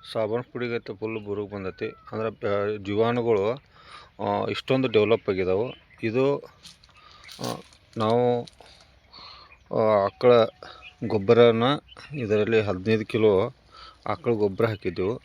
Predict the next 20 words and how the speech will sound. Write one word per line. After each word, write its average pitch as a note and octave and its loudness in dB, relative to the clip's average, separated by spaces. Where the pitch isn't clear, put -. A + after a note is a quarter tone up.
ಇದು G2 -10
ನೋಡ್ರಿ - -16
ಯಾವ G#2 -2
ಟೈಪ್ A2 -6
ಕಲರ್ G#2+ -4
ಬಂದೈತಿ. G2+ -8
ಮತ್ತು - -10
ಇನ್ನೂ A2+ -4
ಬ್ಯಾಕ್ಟೀರಿಯಾಗಳು A#2+ 2
ಯಾವ A2 2
ಟೈಪ್ A2 -4
ಡೆವಲಪ್ A2 0
ಫಾಸ್ಟಾಗಿ G2+ -4
ಆಗ್ಲತ್ತಿದಾವು. F#2+ -6
ಇದು A#2+ -2
ಈಗ B2+ 2
ರೆಡಿ A#2+ 4
ಆಗೈತಿ. A#2 2
ಇದನ್ನು A#2 0
ನಾವು, B2 0